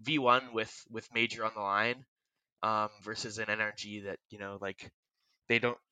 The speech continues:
have much to play for other than seeding, and then they don't normally take groups very seriously. I, it was just a recipe for the upset. Plus, with V one boot camping, they had that buff as well.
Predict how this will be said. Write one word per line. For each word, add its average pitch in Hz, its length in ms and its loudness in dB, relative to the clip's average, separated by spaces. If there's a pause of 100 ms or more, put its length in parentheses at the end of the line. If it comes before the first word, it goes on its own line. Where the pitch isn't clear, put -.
(120)
have 123 260 6
much 120 160 0
to - 60 -8
play 127 120 -2
for 117 160 -4
other 107 180 0
than 107 160 -16
seeding, 131 420 2
and 110 120 -4
then 104 260 -4 (840)
they 117 120 2
don't 120 240 -4
normally 139 280 -4
take 147 260 -4
groups 139 220 -10
very 123 200 0
seriously. 139 640 2
I, 107 180 12
it 123 40 6
was 147 120 2
just 135 160 -2
a 113 40 -4
recipe 113 400 -2
for 104 260 -2
the 107 140 0
upset. - 380 2
Plus, 135 220 2
with 117 160 -8
V 123 140 0
one 110 280 -4 (160)
boot 131 140 -2
camping, 156 500 -2
they 110 180 4
had 107 280 2
that 104 220 4
buff 117 240 2
as 107 140 -6
well. 110 240 0